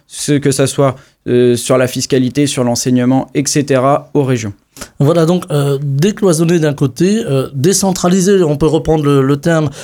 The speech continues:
Speaker 2: euh, d'un autre, euh, donner plus de pouvoir, alors qu'aujourd'hui, les régions, on a l'impression que c'est un peu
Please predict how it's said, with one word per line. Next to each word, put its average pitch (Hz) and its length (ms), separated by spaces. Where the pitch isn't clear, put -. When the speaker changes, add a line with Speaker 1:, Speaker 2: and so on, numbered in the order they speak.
Speaker 2:
euh, 127 320
d'un 151 240
autre, 214 240
euh, 147 160
donner 175 400
plus 165 220
de 165 80
pouvoir, 165 320
alors 156 180
qu'aujourd'hui, 156 340
les 170 80
régions, 143 280
on 156 80
a 139 120
l'impression 139 440
que - 40
c'est - 140
un 143 80
peu 160 200